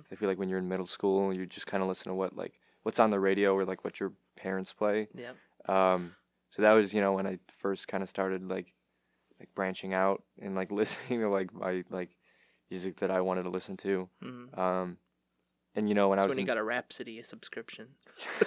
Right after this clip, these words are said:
Speaker 1: <laughs> You know, I, I, like, really liked bands like The Strokes and, like, Deer Hunter,
Speaker 2: Uh-huh.
Speaker 1: and, like, Girls, like, those, like, early, like, uh,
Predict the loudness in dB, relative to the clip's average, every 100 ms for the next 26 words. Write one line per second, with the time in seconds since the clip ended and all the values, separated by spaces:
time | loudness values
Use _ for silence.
0 | 8 8 8 2 2 -6 -20 -20 -20 -20
1 | -20 -20 -20 -8 -2 4 4 6 4 4
2 | 2 4 4 4 2 -2 0 -2 0 -2
3 | -8 -8 -10 -4 -2 -2 -4 -10 -8 -8
4 | -6 -6 -6 -4 -4 -4 -6 -8 -8 -10
5 | _ -10 -10 _ _ _ -4 0 0 -2
6 | -6 -4 -2 -2 -4 -2 -2 -2 -2 -2
7 | -4 -10 _ _ _ _ _ -8 -4 -2
8 | -2